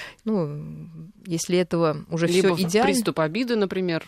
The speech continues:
Speaker 1: Да, либо приступ
Speaker 2: «Меня ты не
Speaker 1: обиды.
Speaker 2: любишь, меня ты не ценишь», ну и
Speaker 1: Вот,
Speaker 2: так
Speaker 1: это
Speaker 2: далее.
Speaker 1: такое
Speaker 2: Да.
Speaker 1: тоже, да, возможно. То есть это манипуляция, ставит человека в какое-то виноватое положение, и он уже не, дома действительно,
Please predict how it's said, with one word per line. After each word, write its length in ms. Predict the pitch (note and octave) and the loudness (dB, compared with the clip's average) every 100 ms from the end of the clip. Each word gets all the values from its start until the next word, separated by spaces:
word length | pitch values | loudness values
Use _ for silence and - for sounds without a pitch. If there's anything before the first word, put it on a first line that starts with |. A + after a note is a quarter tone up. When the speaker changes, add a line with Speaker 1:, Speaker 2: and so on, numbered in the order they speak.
| G3+ | -2
Speaker 1:
Да, 220 | F#3 E3+ | 0 0
либо 280 | D#3+ G#3+ G#3 | -2 -2 -4
приступ 300 | F#3+ D#3 F3+ | -2 2 4
Speaker 2:
«Меня 200 | F3 F3+ | 4 4
ты 120 | E3+ | 2
не 140 | E3 | 2
Speaker 1:
обиды. 100 | D#3 | 2
Speaker 2:
любишь, 300 | C#4 A#3 G#3+ F#3 | -2 -2 -4 -2
меня 220 | E3+ D#3 | -2 -2
ты 100 | D3 | -4
не 140 | C#3+ | -4
ценишь», 480 | C#3 G#3+ B3 G#3 - | -4 -4 -4 -4 -2
ну 80 | G3 | 0
и 40 | D#3+ | 0
Speaker 1:
Вот, 40 | |
Speaker 2:
так 80 | C3 | -2
Speaker 1:
это 100 | F3 | -2
Speaker 2:
далее. 80 | F3 D#3 | -2 2
Speaker 1:
такое 140 | G#3 | 2
Speaker 2:
Да. 60 | G3 | 2
Speaker 1:
тоже, 280 | F3+ D3+ D#3 | 0 -2 -4
да, 420 | D#3+ D#3 D3+ D3 | -4 -4 -4 -6
возможно. 720 | C#3+ D3+ E3+ F#3 A3+ D4 B3+ A3 | -6 -4 -2 2 4 4 4 2
То 220 | E3+ D#3+ | 2 -2
есть 120 | - | -6
это 160 | E3 E3+ | -4 -2
манипуляция, 720 | E3+ E3 - G#3 D4 - F#3 | -2 -2 0 2 0 0 -2
ставит 280 | - F#3 | 2 2
человека 260 | - F3 - | 2 -2 -2
в 60 | - | -6
какое-то 360 | D#3+ D#3+ - | -4 -4 -2
виноватое 400 | E3+ F3+ E3+ E3 | 0 0 0 -2
положение, 560 | - E3+ F3 A#3 D4+ G3 | -2 0 2 0 2 2
и 40 | |
он 180 | G3+ A3 | 4 2
уже 260 | F#3 G3 F#3+ | 2 2 2
не, 220 | F#3 F#3 | 2 0
дома 320 | E3 A3 G3+ | 2 2 2
действительно, 420 | E3+ G3 A3 F3+ | -2 -6 -2 -2